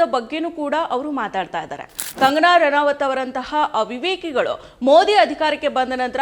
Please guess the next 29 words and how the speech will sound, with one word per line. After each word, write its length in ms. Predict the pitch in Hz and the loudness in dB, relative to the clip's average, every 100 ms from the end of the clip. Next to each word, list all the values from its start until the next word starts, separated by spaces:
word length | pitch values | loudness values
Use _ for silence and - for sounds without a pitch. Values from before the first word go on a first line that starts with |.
| 269 | -2
ಎರಡ್ 160 | 240 226 | -2 -4
ಸಾವಿರದ 180 | 254 | -2
ಹದಿನಾಲ್ಕರಲ್ಲಿ 920 | 240 240 220 240 285 294 254 254 311 214 | -2 -2 -6 -2 -2 -2 -2 -2 -4 -4
ದೇಶಕ್ಕೆ 720 | 233 - 403 302 196 - - | -4 -4 -4 -2 -2 -4 -18
ಸ್ವಾತಂತ್ರ್ಯ 640 | - 320 330 392 403 370 339 | 2 6 6 4 -4 -6 -8
ಸಿಕ್ತು 380 | 320 - 285 | -8 -10 -6
ಅಂತ 140 | 262 247 | -4 -2
ಹೇಳ್ತಾ 360 | 247 226 220 220 | -4 -4 -2 -2
ಇದ್ರೆ, 480 | 202 277 311 - - | 0 -2 -4 -6 2
ಆರ್ 200 | 254 320 | 4 4
ಎಸ್ 140 | 381 | 2
ಎಸ್ನ 200 | 359 - 320 | -4 -6 -4
ಮುಖ್ಯಸ್ಥ 520 | 269 262 311 285 - | -4 -4 -4 -4 2
ಅಯೋಧ್ಯೆಯಲ್ಲಿ 1000 | 320 - 240 240 294 226 277 269 262 339 349 - - | 2 4 4 4 0 0 -2 0 0 -4 -6 -6 0
ರಾಮ 340 | 247 285 302 | 4 4 4
ಮಂದಿರ 320 | 311 302 285 311 | 0 -2 -2 0
ನಿರ್ಮಾಣ 400 | 277 240 254 269 269 | 0 -4 -2 0 2
ಆದ 220 | 240 247 | 2 2
ಬಳಿಕನೇ 680 | 214 226 311 370 339 214 - - - | 4 2 2 0 0 0 -6 -10 0
ದೇಶಕ್ಕೆ 600 | 262 339 - 381 - - | 2 2 0 -4 -6 -6
ಸ್ವಾತಂತ್ರ್ಯ 540 | - 269 240 262 254 254 | -2 2 2 0 -6 -8
ಸಿಕ್ತು, 400 | 254 - 311 226 | -8 -8 -6 -4
ದೇಶ 240 | 240 - | -4 -4
ಸ್ವಾತಂತ್ರ್ಯ 580 | 240 220 214 294 349 359 | -6 -2 -2 0 2 6
ಆಯ್ತು 340 | 330 254 - | 6 4 2
ಅಂತ 140 | 220 262 | -4 -4
ಹೇಳ್ತಾ 360 | 269 240 214 175 | -6 -6 -6 -6
ಇದ್ದಾರೆ. 480 | 160 - - - - | -6 -8 -12 -14 -4
ಇದು 240 | - 294 | 0 2